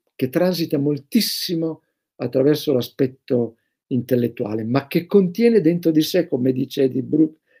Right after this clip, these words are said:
questo aspetto, eh, che poi pian piano scompare quando, quando entriamo, eh, nelle altre immagini della, della sua vita. Ecco, questa, e siamo nella stessa epoca.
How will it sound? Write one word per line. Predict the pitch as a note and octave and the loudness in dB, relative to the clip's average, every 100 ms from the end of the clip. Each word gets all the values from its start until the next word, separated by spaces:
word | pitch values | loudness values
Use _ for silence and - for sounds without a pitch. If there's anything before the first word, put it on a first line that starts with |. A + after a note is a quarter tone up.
| _ _ | _ _
questo | E3 E3 D#3 | 0 4 0
aspetto, | C3+ - - E3+ E3+ _ - D#3 C#3+ _ _ _ | 0 -6 2 2 2 _ 4 4 4 _ _ _
eh, | C3+ A#2+ A2+ A2 G2+ - - - - - | -6 -4 -4 -6 -8 -10 -12 -12 -18 -4
che | F3+ | 2
poi | A#3 G#3+ F3 - | 4 4 -2 0
pian | F3 F3 | 2 2
piano | A3 A3 G3 | 2 4 4
scompare | F#3 - C#3 B2+ B2+ G2+ G#2+ G#2+ | 2 0 -2 0 -2 -2 -6 -4
quando, | C3+ C3+ C3 B2 - - | -2 2 0 0 -16 -10
quando | - D3 C#3+ C3+ | -2 2 4 2
entriamo, | B2+ C#3 D3+ D3+ D3 C#3 A#2 - _ | 2 4 4 4 2 2 0 -10 _
eh, | - A#2+ A#2+ A#2 A2+ G#2+ G2+ _ _ _ | -4 0 0 0 -2 -4 -8 _ _ _
nelle | B2 B2 B2+ | -2 0 0
altre | C3 B2+ - B2 A#2+ | 0 -2 0 2 2
immagini | A#2+ C3 D#3+ C#3+ A#2 _ - A#2 A2+ | 2 2 4 2 0 _ -6 -4 -2
della, | A2+ A2+ A2 G2+ _ _ | -2 -2 -4 -10 _ _
della | B2+ A#2+ A#2+ | -2 0 0
sua | - | -2
vita. | G#2 G#2+ - | -4 -4 -4
Ecco, | C#3 - | -4 -6
questa, | - A3+ A3+ E3 D3 - - - _ _ _ _ _ _ _ _ - - _ - - | 2 2 4 0 0 -8 -20 -20 _ _ _ _ _ _ _ _ -16 -16 _ -20 2
e | E3+ | 2
siamo | D#3 A3 G#3 G3+ - | 4 4 4 4 2
nella | D3+ D#3+ | 0 2
stessa | D#3 - F#3+ B2+ | 2 0 0 0
epoca. | A2 - G#2 G#2+ G2+ | -4 -8 -12 -12 -14